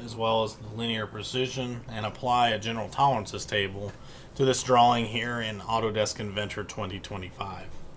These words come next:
To start off, we're gonna go ahead and look at the overall dimensions, the five inches, the three inches, and the two inches. And we're gonna go ahead and,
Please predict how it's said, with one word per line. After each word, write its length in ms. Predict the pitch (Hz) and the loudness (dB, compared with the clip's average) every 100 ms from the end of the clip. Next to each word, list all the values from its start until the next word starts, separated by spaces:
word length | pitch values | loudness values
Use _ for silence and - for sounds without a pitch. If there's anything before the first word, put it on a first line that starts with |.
| - - - - - | -14 -16 -16 -14 -8
To 80 | |
start 280 | 117 156 147 | -2 4 8
off, 500 | 139 135 117 107 - - 123 | 10 12 10 6 -4 -14 -8
we're 100 | 131 | -4
gonna 180 | 127 123 | -2 0
go 100 | 123 | 0
ahead 120 | 120 | 0
and 80 | 117 | 0
look 140 | 120 | -2
at 80 | 117 | -4
the 140 | 107 | -4
overall 680 | 110 120 110 113 113 117 117 | 0 0 0 0 2 4 4
dimensions, 680 | 107 101 98 92 101 95 - | 0 -6 -8 -8 -8 -8 -10
the 120 | 104 | -8
five 340 | - 117 117 | 2 4 4
inches, 580 | 110 110 - 110 104 - 101 101 | 2 -4 -6 -6 -8 -10 -12 -12
the 80 | 101 | -12
three 320 | - 113 110 | -8 -4 -4
inches, 360 | 104 107 101 | -4 -6 -8
and 120 | 98 92 | -8 -10
the 120 | 87 | -8
two 240 | 151 151 | -4 -2
inches. 540 | 104 95 101 98 - - - - - - | -2 -4 -8 -10 -12 -14 -18 -18 -18 -12
And 80 | 113 | -2
we're 140 | 117 | 0
gonna 160 | 117 113 | 0 0
go 140 | 113 | 2
ahead 340 | 110 110 107 101 | 2 2 0 -2
and, 420 | 113 107 104 101 | -6 -4 -4 -6